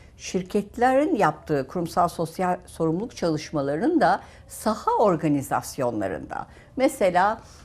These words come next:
e, okullara gidip çocuklara kitap okumak veyahut işte, e, yaşlılara, e, destek olmak, çevre konusunda hep beraber gidip bir, e, çevre temizliği yapmak gibi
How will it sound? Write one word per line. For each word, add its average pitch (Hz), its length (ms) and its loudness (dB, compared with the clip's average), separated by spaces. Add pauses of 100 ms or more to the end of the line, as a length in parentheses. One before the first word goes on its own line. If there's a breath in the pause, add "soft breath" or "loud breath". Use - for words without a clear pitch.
(100)
e, 208 200 6
okullara 240 920 2
gidip 208 380 -2
çocuklara 190 800 4 (120)
kitap 190 300 2
okumak 170 540 4 (260 loud breath)
veyahut 185 600 4
işte, 185 440 4 (220 loud breath)
e, 180 80 2
yaşlılara, 185 1080 4
e, 170 300 8
destek 185 480 2
olmak, 175 520 6 (180 loud breath)
çevre 208 380 2
konusunda 185 800 4 (240 loud breath)
hep 220 280 0
beraber 185 500 8
gidip 180 400 -2
bir, 185 280 -2 (220 loud breath)
e, 165 140 0
çevre 185 360 4
temizliği 170 540 0
yapmak 185 460 0
gibi 160 440 -2